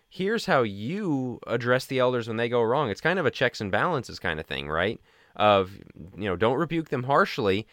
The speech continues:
and you take two or three witnesses, but if there's an elder that's a problem, here's how you handle them, Timothy. Here's how you disciple people. Here's how you pass these things on. Um, you stand up and proclaim the word of God. You teach the people these things. And so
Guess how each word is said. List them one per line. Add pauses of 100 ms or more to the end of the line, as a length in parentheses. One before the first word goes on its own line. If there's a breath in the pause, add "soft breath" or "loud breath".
(160 soft breath)
and
you
take
two
or
three
witnesses,
but
if
there's
an
elder
that's
a
problem,
here's
how
you
handle
them,
Timothy. (280 soft breath)
Here's
how
you
disciple
people.
Here's
how
you
pass
these
things
on. (360 soft breath)
Um,
you
stand
up
and
proclaim
the
word
of
God.
You
teach
the
people
these
things. (400 soft breath)
And
so